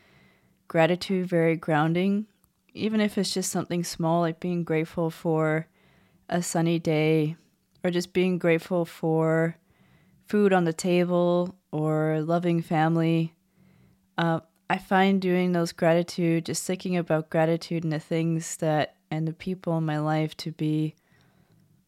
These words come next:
grounding and helpful and healthy for navigating this strange new world we're in right now. Um,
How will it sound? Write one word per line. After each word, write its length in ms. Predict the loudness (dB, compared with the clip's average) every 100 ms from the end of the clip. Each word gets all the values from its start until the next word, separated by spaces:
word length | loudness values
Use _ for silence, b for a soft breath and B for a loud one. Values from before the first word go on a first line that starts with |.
| _ _ -20 _ _ _
grounding 840 | 0 4 4 4 2 2 0 -2 -4
and 180 | -4
helpful 600 | 0 -2 -2 -2 0 0 -2
and 160 | -4
healthy 580 | 0 0 0 -2 0 -2
for 760 | -4 -8 -4 0 2 2 0 -4 B _
navigating 800 | 0 2 2 -2 -2 -2 0 0
this 420 | -2 -4 -8 -10 -16 b b b b b b
strange 680 | -8 -6 -2 0 0 0 0
new 160 | 0
world 420 | 2 2 2 2
we're 140 | 2 0
in 200 | 2 0
right 280 | 0 0 -2
now. 420 | -2 0 -2 -6 b b _
Um, 540 | -6 -2 -2 -2 -6